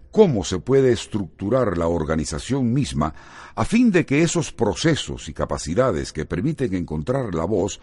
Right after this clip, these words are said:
se incorporen a ella, se institucionalicen y se mantengan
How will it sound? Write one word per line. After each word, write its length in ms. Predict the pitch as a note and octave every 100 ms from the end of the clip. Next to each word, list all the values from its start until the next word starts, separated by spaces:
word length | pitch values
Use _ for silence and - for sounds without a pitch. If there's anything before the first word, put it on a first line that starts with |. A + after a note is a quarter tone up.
| - -
se 180 | - B2
incorporen 1000 | A#2+ G#2 E2+ F#2 D2 - A#2+ E3 C3+ C#2+
a 120 | C#2+
ella, 400 | C#2+ C2+ B1 A#1+ - - - -
se 240 | - B2 C3+
institucionalicen 1700 | D3+ D#3 C3 - - B2+ - A#2+ - A#2+ A2+ A2 C#3+ C#3 - C#2+ A#1 - -
y 80 | D#2
se 120 | G2
mantengan 720 | F#2+ G2+ D3 C3+ C3 C#3 D#3